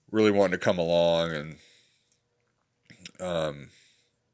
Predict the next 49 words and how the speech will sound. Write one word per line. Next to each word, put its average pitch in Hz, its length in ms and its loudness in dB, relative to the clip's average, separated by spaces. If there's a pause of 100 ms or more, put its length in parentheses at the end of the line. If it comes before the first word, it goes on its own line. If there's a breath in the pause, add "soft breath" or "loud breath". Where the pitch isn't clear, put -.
(200)
so 92 460 2 (1160 loud breath)
the, 92 300 -2 (180)
I 110 60 2
also 117 320 6
had 95 260 6
Lord 95 280 0
Palfrey 90 420 0
kind 90 220 -6
of 101 100 -14
give 147 160 -2
him 113 160 -4
a 110 40 -2
little, 104 600 4 (580 soft breath)
not 117 320 -2
too 101 160 -2
much, 90 360 -2
but - 200 0
gives 107 180 0
them 95 100 -6
all 95 160 0
a 87 40 -2
healing 92 300 -2
potion 90 420 -4
each, 87 480 0
and 85 180 -8
then 85 120 -4
I 85 80 -2
rolled 85 380 -2
for 78 100 -2
a 76 60 -2
random 82 380 -2
potion, 80 500 -6
and 76 120 -12
they 80 120 -6
ended 78 160 -6
up 60 120 -10
getting 78 320 -4
a, 71 140 -8 (500 loud breath)
a - 80 -10
potion 104 400 0
of 82 80 -8
animal 87 320 -4
control 82 580 -2
for, 71 460 -4
uh, 73 100 -2
reptiles 78 580 -2
and 71 80 -12
amphibians. 67 720 -8
So 60 340 -6